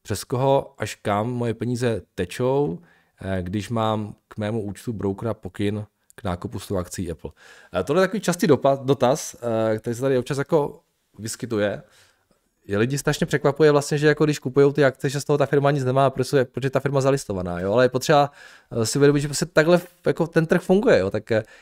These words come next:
když je ta firma zalistovaná, tak s těma akciema se musí jako dát obchodovat, jo? Eh, a samozřejmě jako ta firma, přestože nemá nějaký přímý jako benefit z toho, že ta cena jde nahoru té akcie, tak nepřímo ten benefit tam je, jo? Vemte si, že v té firmě jsou třeba lidi, kteří mají jako,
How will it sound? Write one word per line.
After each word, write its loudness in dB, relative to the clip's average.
když -4
je -2
ta 0
firma 0
zalistovaná, 2
tak -2
s -8
těma 0
akciema 0
se -4
musí -4
jako 0
dát 2
obchodovat, -2
jo? -6
Eh, -4
a -2
samozřejmě 0
jako 4
ta 0
firma, 2
přestože -2
nemá 6
nějaký 0
přímý -4
jako -6
benefit 0
z -6
toho, 2
že 4
ta -4
cena -2
jde 2
nahoru 2
té 2
akcie, -2
tak -2
nepřímo 2
ten 4
benefit 2
tam 6
je, 6
jo? -2
Vemte -4
si, -2
že -2
v -12
té 4
firmě 2
jsou 0
třeba 2
lidi, 2
kteří 0
mají 4
jako, 0